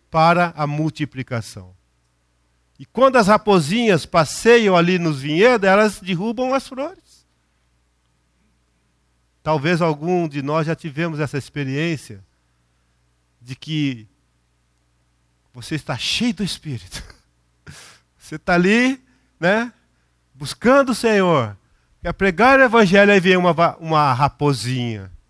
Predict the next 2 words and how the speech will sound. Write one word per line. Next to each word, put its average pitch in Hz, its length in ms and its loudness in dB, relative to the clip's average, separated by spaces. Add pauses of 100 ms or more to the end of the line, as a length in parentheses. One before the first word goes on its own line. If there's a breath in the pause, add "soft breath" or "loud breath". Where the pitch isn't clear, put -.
(1900)
Derruba 127 500 -2
esse, 107 220 -10